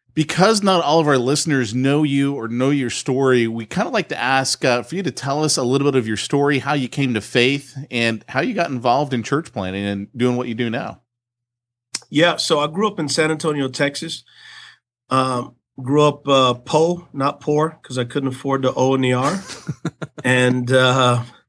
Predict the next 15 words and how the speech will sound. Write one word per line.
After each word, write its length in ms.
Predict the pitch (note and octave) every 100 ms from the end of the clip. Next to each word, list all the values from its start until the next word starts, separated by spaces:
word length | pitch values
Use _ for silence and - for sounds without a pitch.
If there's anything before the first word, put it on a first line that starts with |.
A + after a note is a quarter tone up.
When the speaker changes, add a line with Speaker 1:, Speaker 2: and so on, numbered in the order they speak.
| _ _ _ _ _ _
Speaker 2:
um, 300 | A2 B2+ B2+
in 100 | B2+
Texas, 460 | A#2 D3+ D3 D3+ C3
we 120 | B2+
take 260 | B2 C#3 B2+
football 340 | C#3 C3+ B2+
very 240 | B2 B2+ B2
seriously. 580 | - C#3 C#3+ F#3+ F#3 F#3+ _ _ _ _ _ _ _ -
Uh, 160 | A2
didn't 300 | A#2 C3+ C#3
come 180 | C3+ C#3
from 240 | B2+ C#3 B2
a 180 | A#2+
religious 680 | A2+ A#2 B2+ C#3 C#3 - - -
home. 540 | - C#3 D3+ F#3 F#3